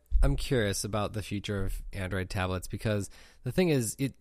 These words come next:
seems clearer and clearer every single year that the iPad is a, a successful product, that this is not a product category that's going away. And honest to God, like,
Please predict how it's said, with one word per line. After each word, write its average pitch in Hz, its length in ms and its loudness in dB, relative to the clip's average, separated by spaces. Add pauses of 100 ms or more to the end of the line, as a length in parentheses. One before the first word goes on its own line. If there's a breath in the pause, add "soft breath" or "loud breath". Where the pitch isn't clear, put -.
seems 185 400 2
clearer 127 480 2
and 110 160 -2
clearer 104 280 -2
every 113 260 -2
single 107 300 -2
year 95 240 -2
that 92 200 -4
the 98 100 -4
iPad 92 640 -2
is 92 600 -4
a, 92 460 -4 (340)
a 107 160 -8
successful - 560 -4
product, 98 560 -2 (400 soft breath)
that 101 640 -2 (520)
this 135 360 4
is 123 300 2
not 107 400 2
a 110 80 -6
product 104 480 0
category 101 560 -2
that's 95 200 -4
going 95 280 -4
away. 95 300 -2
And 92 120 -4
honest 127 340 -4
to 113 80 -2
God, 101 300 -4
like, 92 240 -6